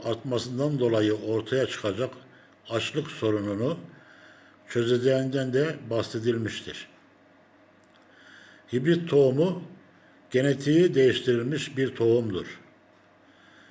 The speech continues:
G D O'lu gıdalar artık soframızın vazgeçilmez ürünleri olup her gün evimize girmektedir.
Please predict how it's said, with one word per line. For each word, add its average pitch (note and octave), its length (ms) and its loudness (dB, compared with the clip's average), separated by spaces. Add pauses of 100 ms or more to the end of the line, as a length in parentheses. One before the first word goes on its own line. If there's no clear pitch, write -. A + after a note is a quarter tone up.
(220)
G C3+ 260 4
D D3+ 60 8
O'lu D3+ 320 8
gıdalar C3+ 440 4 (760)
artık C3 380 -2
soframızın C3 720 2 (260)
vazgeçilmez A2 840 0
ürünleri A#2 580 -2
olup A2 440 0 (720)
her C#3 220 2
gün C3 300 0
evimize B2+ 520 0
girmektedir. G#2+ 880 -2